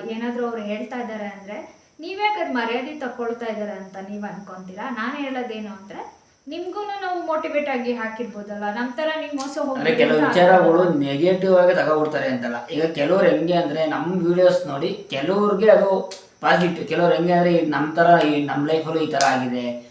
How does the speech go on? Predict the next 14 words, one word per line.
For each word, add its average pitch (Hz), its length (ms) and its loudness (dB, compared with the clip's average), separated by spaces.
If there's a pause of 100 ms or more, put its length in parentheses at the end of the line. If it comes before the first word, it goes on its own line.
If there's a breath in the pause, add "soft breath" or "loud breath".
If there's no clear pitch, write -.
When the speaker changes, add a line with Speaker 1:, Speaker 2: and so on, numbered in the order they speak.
(140 loud breath)
Speaker 2:
ನಮ್ 143 200 -2
ಲೈಫಲ್ಲೂ 170 380 4
ಹಿಂಗಾಗಿದೆ, 131 840 -2
ನನ್ 131 220 -6
ತಾಯಿನೇ 170 380 2
ಮೋಸ 151 240 -2
ಮಾಡ್ಬಿಟ್ರು, 127 800 -6
ತಂದೆ 135 240 -6
ಮೋಸ 147 260 -6
ಮಾಡ್ಬಿಟ್ರು, 120 720 -8 (220 loud breath)
ನಮ್ಮ 127 160 -2
ಅಣ್ಣ 135 160 0
ಮೋಸ 175 320 0
ಮಾಡ್ಬಿಟ್ರು. 120 760 -4